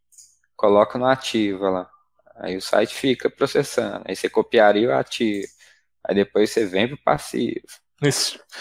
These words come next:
Speaker 2: Uma pessoa que faz isso todo dia ou que faz isso com uma frequência, é,
Speaker 1: É.
Speaker 2: essa ferramenta é sensacional.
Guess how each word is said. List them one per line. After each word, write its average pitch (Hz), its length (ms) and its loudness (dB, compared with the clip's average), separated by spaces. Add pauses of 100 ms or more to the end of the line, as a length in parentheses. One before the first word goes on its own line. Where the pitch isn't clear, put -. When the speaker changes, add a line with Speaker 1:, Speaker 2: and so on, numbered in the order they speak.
(300)
Speaker 2:
Uma 123 140 4
pessoa 135 260 4
que - 80 -4
faz 131 240 2
isso 135 200 2
todo 131 260 4
dia 131 260 4
ou 123 80 4
que - 120 -8
faz 123 240 2
isso 123 180 2
com - 80 -2
uma 127 140 4
frequência, 120 680 2
é, 139 640 6
Speaker 1:
É. 165 40 6
Speaker 2:
essa 156 180 6 (260)
ferramenta 117 480 4
é 147 680 6 (120)
sensacional. 123 640 0